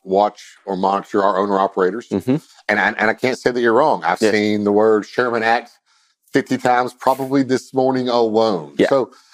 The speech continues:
Speaker 1: my guess is, do they know what the monopoly is? Or they, maybe they just don't realize how big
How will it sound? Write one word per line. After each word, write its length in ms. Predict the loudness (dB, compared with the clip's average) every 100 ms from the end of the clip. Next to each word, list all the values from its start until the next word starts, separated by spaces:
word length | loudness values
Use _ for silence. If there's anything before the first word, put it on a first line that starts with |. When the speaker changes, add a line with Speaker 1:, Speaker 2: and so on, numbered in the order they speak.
| -6
Speaker 1:
my 120 | -2 0
guess 340 | 0 0 2
is, 280 | 2 2 -4 _ _
do 100 | 0
they 120 | 2
know 140 | 4 2
what 100 | 2
the 80 |
monopoly 480 | 0 2 2 2 2
is? 280 | 2 0 -12 -20 -4
Or 140 | 0 2
they, 240 | 0 -2 -12 -6
maybe 300 | -2 0 2
they 140 | 0
just 140 | 0 -4
don't 160 | -2
realize 380 | 0 2 2 0 -8
how 640 | -2 2 4 4 2 -2 -12 _ _ -16 -12 -2
big 480 | 2 2 2 -4